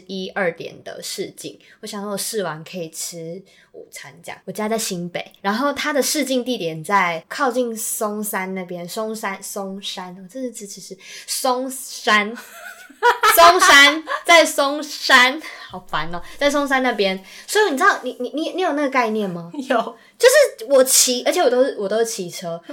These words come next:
Speaker 1: 我骑了大概四十分钟。你知道现在的
Speaker 2: 嗯。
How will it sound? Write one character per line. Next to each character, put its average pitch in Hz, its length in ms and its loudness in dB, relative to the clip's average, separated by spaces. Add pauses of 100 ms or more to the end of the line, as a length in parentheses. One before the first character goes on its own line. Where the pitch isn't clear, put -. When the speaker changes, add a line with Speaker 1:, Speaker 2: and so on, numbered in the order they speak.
(100)
Speaker 1:
我 240 100 0
骑 269 240 2
了 294 160 4
大 320 160 4
概 302 180 2
四 269 360 -2
十 175 260 -10
分 175 300 -6
钟。 170 240 -10
你 175 40 -10
知 226 60 -4
道 302 160 0
现 302 160 -4
在 247 220 -2
的 - 0 -
Speaker 2:
嗯。 208 40 -8